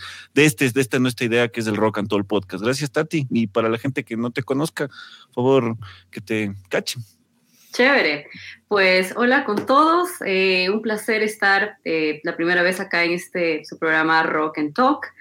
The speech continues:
Speaker 2: Y, pues, estoy muy feliz de poder conversar con ustedes. Es un tema que realmente me, me gustó un montón,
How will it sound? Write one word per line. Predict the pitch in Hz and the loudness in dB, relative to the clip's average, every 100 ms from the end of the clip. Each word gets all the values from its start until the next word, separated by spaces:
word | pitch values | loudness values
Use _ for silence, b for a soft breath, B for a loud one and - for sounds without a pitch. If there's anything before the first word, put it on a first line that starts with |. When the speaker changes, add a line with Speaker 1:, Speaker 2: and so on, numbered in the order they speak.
| B B B B - | B B B B -6
Speaker 2:
Y, | 190 180 - | -6 -4 -2
pues, | 185 180 175 175 170 170 185 | 0 2 4 4 4 0 -4
estoy | - 262 | 0 4
muy | 302 | 4
feliz | 311 311 359 359 - - | 4 4 2 0 -8 -12
de | 185 | -6
poder | 190 190 208 214 | 0 2 2 0
conversar | 185 185 208 | 0 -2 -2
con | 208 208 | -2 -2
ustedes. | 190 - 247 269 269 254 | -2 0 0 2 2 0
Es | 220 - | -4 -10
un | 202 | -6
tema | 208 202 208 | -2 0 -2
que | - 175 170 | 0 0 2
realmente | 175 170 175 190 | 2 0 -2 -2
me, | 185 165 156 | -2 0 0
me | 156 | 0
gustó | 160 - 196 | -2 -4 -4
un | 185 | -2
montón, | 170 175 254 294 | -2 0 4 4